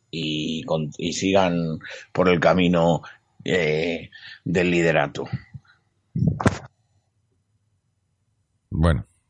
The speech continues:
Speaker 2: pues esta era la actualización de, del Féminas. A ver si tienen suerte mañana,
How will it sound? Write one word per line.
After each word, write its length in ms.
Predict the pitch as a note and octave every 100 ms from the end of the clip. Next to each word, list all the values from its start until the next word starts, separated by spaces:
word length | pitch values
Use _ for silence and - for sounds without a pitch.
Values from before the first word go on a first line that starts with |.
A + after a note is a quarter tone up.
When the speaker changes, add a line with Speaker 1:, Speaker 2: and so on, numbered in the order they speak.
| _ -
Speaker 2:
pues 160 | D2
esta 160 | D#2 E2+
era 100 | E2+
la 60 |
actualización 600 | D#2+ - D#2 E2 F2+ E2
de, 400 | E2+ E2 E2 D#2 D#2
del 200 | D#2+ E2
Féminas. 600 | F#2+ G2+ A2 C3+ - - - - _ _
A 80 | -
ver 60 | D2
si 120 | D#2+
tienen 320 | D#2+ D#2 D#2
suerte 280 | D#2 D#2+ D#2
mañana, 460 | D2+ D2+ F2 G#2